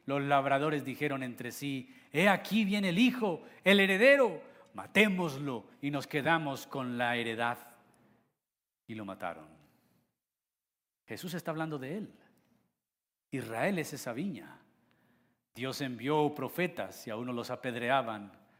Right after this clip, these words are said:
a otros los, no les creían, a otros los mataban.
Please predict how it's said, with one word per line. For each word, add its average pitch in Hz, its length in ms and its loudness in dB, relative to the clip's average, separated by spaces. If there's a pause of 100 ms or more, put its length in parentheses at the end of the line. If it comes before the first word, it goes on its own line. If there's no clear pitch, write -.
(220)
a 107 100 -4
otros 113 380 -8
los, 113 260 -8
no 131 160 -6
les 123 160 -6
creían, 113 640 -6 (360)
a 101 120 -8
otros 123 300 -6
los 107 120 -10
mataban. 113 600 -6